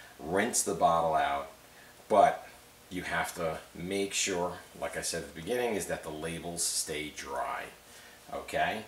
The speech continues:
so we could take two seconds, rinse the bottle out.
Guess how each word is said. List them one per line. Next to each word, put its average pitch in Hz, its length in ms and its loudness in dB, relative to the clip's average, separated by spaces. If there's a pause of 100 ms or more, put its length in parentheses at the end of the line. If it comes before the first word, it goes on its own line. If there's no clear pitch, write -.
(580)
so 65 360 -4
we 73 80 -8
could - 140 -16
take 76 300 -6
two 78 180 -6
seconds, - 720 0 (260)
rinse 78 360 -2
the - 80 -6
bottle 67 360 -2
out. - 280 -2